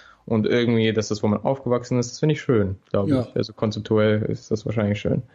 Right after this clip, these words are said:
Speaker 2: Ja, ist doch eine schöne Idee, ja.
Speaker 1: Ja, als romantisch. Ich hab's ja nie erlebt. Ich weiß ja nicht, wie das ist.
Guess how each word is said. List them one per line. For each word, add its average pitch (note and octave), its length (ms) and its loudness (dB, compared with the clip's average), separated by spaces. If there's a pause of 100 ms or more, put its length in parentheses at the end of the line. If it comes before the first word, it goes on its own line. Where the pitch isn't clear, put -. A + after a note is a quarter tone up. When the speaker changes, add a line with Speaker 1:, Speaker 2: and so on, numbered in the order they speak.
(100)
Speaker 2:
Ja, C#3+ 140 2
ist E3 120 -2
doch E3 80 4
eine C#3 120 2
schöne D3+ 260 0
Idee, C3 400 2
ja. G#2+ 220 -6 (100)
Speaker 1:
Ja, G#2 540 2
als A#2 300 -2
romantisch. G#2+ 480 2
Ich A#2 40 2
hab's A2 140 -4
ja G#2+ 60 -2
nie G#2 60 2
erlebt. G2 360 -4
Ich - 160 -8
weiß G#2+ 200 0
ja G2+ 60 0
nicht, G#2+ 140 -2
wie - 80 -2
das - 220 -2
ist. - 180 -12